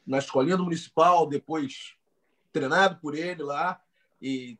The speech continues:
depois ter trabalhado com ele na própria escolinha, enfim, em outras atividades do Clube Municipal. Então, ter convivido com essas pessoas provenientes do Vila, pra mim, sempre foi uma honra. E vou,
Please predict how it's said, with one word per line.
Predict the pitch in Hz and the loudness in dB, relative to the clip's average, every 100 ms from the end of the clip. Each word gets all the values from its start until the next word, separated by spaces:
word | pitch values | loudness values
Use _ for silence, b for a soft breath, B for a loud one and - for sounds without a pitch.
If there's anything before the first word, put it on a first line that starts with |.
| - | -10
depois | 139 196 | -2 0
ter | 202 | 0
trabalhado | 196 214 214 160 202 190 190 | 2 4 4 4 2 0 -4
com | 156 | -10
ele | 170 | -10
na | 165 151 | -12 -12
própria | 170 170 | -10 -10
escolinha, | - 151 135 156 175 151 | -10 -6 -4 -6 -8 -8
enfim, | 135 131 113 _ _ _ | -8 -10 -10 _ _ _
em | 117 135 | -2 4
outras | 156 - 127 - _ _ | 4 4 -2 -4 _ _
atividades | - - 147 135 147 131 | -6 -6 -2 4 4 4
do | 127 | -6
Clube | 135 151 143 | -2 -2 -2
Municipal. | 143 - - 120 101 | -6 -6 0 0 0
Então, | 147 160 160 _ _ _ _ - | 0 0 -2 _ _ _ _ 2
ter | 185 | 4
convivido | - 190 175 131 220 202 | 4 -2 -2 0 0 0
com | 196 | 2
essas | 185 190 | 0 0
pessoas | - 110 - 151 - _ | -6 -6 -2 -4 -4 _
provenientes | 156 156 151 156 151 | -4 -2 -2 -4 -2
do | 139 | -4
Vila, | 107 143 165 170 _ _ _ _ _ | 0 2 2 0 _ _ _ _ _
pra | - 139 | 2 2
mim, | 151 151 | 2 -4
sempre | - 156 | -2 -2
foi | - 151 | 0 0
uma | 147 123 | 2 0
honra. | 123 92 - _ _ _ _ - - _ _ _ - | -2 -4 -10 _ _ _ _ -20 -20 _ _ _ -4
E | 165 | 0
vou, | 131 208 214 143 | 6 8 10 8